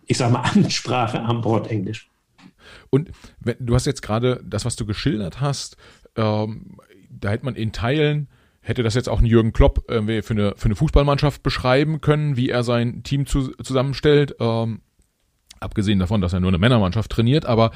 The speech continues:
Speaker 2: äh, wie findest du, wie findest du das heraus?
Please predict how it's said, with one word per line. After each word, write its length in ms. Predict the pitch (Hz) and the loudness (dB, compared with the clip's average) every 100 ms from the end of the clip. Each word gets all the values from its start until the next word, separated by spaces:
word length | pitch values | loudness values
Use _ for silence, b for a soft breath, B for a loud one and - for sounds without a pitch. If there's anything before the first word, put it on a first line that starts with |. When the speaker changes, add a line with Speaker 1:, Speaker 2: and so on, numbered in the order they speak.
| B B B - | B B B 2
Speaker 2:
äh, 280 | 113 110 113 - b b b _ _ _ _ | 4 4 0 -6 b b b _ _ _ _
wie 200 | 110 143 | -4 -4
findest 420 | - 180 180 - | -2 0 0 0
du, 260 | 160 147 143 - | 0 0 0 -4
wie 140 | 131 | -4
findest 320 | 151 180 160 | 0 0 -2
du 60 | 165 | -4
das 160 | 156 131 | -4 -4
heraus? 600 | 131 123 98 82 - | 0 2 2 2 -4